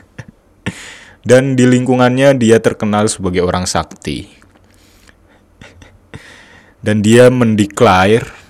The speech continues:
bisa menyembuhkan, eh,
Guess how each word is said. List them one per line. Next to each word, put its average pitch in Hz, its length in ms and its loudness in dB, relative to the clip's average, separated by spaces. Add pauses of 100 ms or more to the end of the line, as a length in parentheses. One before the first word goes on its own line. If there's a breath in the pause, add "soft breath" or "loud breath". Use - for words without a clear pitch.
(140 loud breath)
bisa 107 260 -4
menyembuhkan, 104 960 -6 (920 soft breath)
eh, 95 800 -6